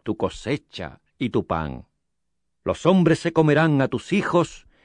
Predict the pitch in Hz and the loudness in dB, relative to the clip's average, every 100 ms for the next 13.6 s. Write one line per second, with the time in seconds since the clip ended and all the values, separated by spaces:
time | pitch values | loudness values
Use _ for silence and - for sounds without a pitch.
0 | _ 127 165 165 156 - 117 - 71 - | _ -2 0 0 -4 -6 -12 -12 -14 -16
1 | _ _ _ _ _ _ _ - 107 104 | _ _ _ _ _ _ _ -12 -2 0
2 | 101 123 151 120 - 123 - 117 117 131 | 2 4 4 2 0 -6 -4 -2 0 2
3 | 117 104 95 - - 104 - 85 90 85 | 2 0 -2 -6 -6 -6 -6 -8 -6 -6
4 | 64 - _ _ _ _ - - 135 139 | -8 -12 _ _ _ _ -20 -8 -4 2
5 | 135 143 185 170 165 151 196 214 - _ | 4 6 4 4 4 4 4 2 -6 _
6 | _ _ _ - 107 - 101 95 143 104 | _ _ _ -10 -8 -4 -4 0 0 0
7 | 69 - _ _ _ _ _ _ - 92 | -6 -12 _ _ _ _ _ _ -6 -2
8 | 127 - - 117 - 113 110 151 143 120 | -2 -2 -4 -4 -2 -2 2 4 4 2
9 | 131 123 117 - - - 143 131 113 - | 2 2 0 -2 -10 -2 0 2 -2 -4
10 | 110 - 123 120 127 110 - 120 - - | -8 -8 -4 -2 0 -2 -4 -6 -6 -8
11 | 98 98 - 123 117 117 - _ _ _ | -12 -8 -4 -2 -2 -4 -8 _ _ _
12 | _ _ _ 110 110 104 98 - 101 - | _ _ _ -4 -2 -2 -4 -6 -10 -10
13 | - 143 147 - - | -4 -2 -2 -4 -14